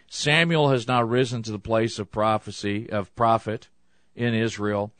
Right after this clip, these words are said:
Samuel is now the judge of Israel. He will steer them correctly. And so he tells them, "If you will return to the Lord," uh, speaks to all the house of Israel, First Samuel seven, verse three,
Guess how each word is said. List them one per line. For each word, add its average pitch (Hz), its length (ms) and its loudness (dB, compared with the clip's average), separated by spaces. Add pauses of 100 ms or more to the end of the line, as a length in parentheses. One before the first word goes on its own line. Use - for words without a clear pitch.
(300)
Samuel 127 560 2
is 101 140 -4
now 123 220 0
the 110 100 -2
judge 107 320 -2
of 95 100 -12
Israel. 104 540 -2 (240)
He 143 220 0
will 147 120 4
steer 147 360 -2
them 113 220 -2
correctly. 98 680 -4 (360)
And 104 120 -6
so 131 200 0
he 139 180 0
tells 117 380 0
them, 104 340 -2 (560)
"If 113 220 -4
you 180 180 2
will 196 220 6
return 143 600 0
to 135 120 -2
the 123 100 -2
Lord," 104 460 2 (120)
uh, 101 160 -6
speaks 117 340 -10
to 104 80 -4
all 117 160 0
the 117 60 2
house 113 220 -2
of 95 100 -10
Israel, 92 400 -8 (260)
First - 320 -8
Samuel 113 340 -4
seven, 104 420 -4
verse 107 280 -8
three, 92 420 -8